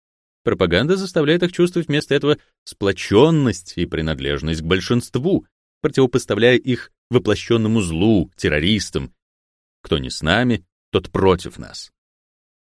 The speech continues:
Люди вынуждены идти на компромиссы с собой, со своей совестью, и стыдятся этого.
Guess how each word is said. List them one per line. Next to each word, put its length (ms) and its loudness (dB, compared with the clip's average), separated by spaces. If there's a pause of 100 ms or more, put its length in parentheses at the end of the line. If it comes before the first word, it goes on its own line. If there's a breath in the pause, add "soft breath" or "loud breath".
(120)
Люди 420 4
вынуждены 520 2
идти 160 0
на 120 4
компромиссы 560 2
с 40 -8
собой, 500 4
со 120 -6
своей 220 0
совестью, 680 2
и 360 -6
стыдятся 640 0
этого. 360 0